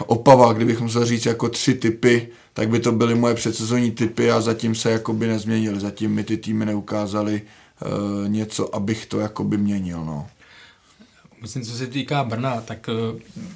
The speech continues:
Speaker 2: mně se na jaře líbilo, jakým fotbal hráli, ofenzivní, zároveň se bavíme, že několikrát jsme zmiňovali, že do první ligy musí jít trošku s, eh,
Speaker 1: No.
Speaker 2: eh, promyšlenějším nebo opatrnějším fotbalem, nebo jak to nazvat, jo. Co je nespochybnitelný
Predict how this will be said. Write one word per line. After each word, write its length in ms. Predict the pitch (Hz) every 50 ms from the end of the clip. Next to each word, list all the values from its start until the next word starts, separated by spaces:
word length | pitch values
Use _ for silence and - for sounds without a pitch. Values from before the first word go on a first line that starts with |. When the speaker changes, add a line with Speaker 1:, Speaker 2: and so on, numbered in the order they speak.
| - - -
Speaker 2:
mně 160 | 160 131 131
se 120 | 131 - 151
na 100 | 143 135
jaře 240 | 139 143 143 147 139
líbilo, 300 | 131 127 127 139 143 135
jakým 280 | 127 123 - 127 123
fotbal 420 | 117 - 139 127 123 135 131 120 107
hráli, 560 | 98 110 110 107 117 120 127 131 139 147 143 - - - - - - -
ofenzivní, 580 | - - 127 123 120 127 127 131 131 131 131 123
zároveň 360 | 120 117 113 117 117 120 117
se 140 | - - 123
bavíme, 400 | 117 123 120 120 120 120 120 113
že 80 | 117 - - -
několikrát 460 | - 120 120 117 135 123 117 127 123 -
jsme 160 | - 127 117
zmiňovali, 420 | 113 120 120 117 117 120 120 120
že 80 | 107 113
do 100 | 113 117
první 260 | - 127 123 123 123
ligy 400 | 120 120 117 127 123 123 120 120 123 - - - -
musí 340 | 127 117 110 - 127 123 120
jít 180 | 117 117 113 113
trošku 340 | - 120 110 - - 123
s, 300 | 113 - - - - - 113 113 107 107 107
eh, 60 | 107 101 - - -
Speaker 1:
No. 320 | - 98 107 104 101 98 98 110
Speaker 2:
eh, 240 | 113 110 110 113 - - - - -
promyšlenějším 920 | - 127 139 143 131 - - 147 131 131 127 127 - - - 123 123 123
nebo 280 | 120 110 110 110 113
opatrnějším 680 | 113 - 113 - 127 120 131 120 120 117 113 - - 113
fotbalem, 440 | 110 - 117 107 107 113 110 110 107
nebo 160 | 107 104 113
jak 100 | 113 104 -
to 80 | -
nazvat, 400 | 104 107 104 101 101 98 92 -
jo. 180 | 104 107 110 139 - - - - - - - - - - _
Co 220 | - - - 143
je 240 | 143 156 147 139 127
nespochybnitelný 1040 | 123 123 113 - - 160 - - 160 139 139 131 123 131 127 131 131 131 123 117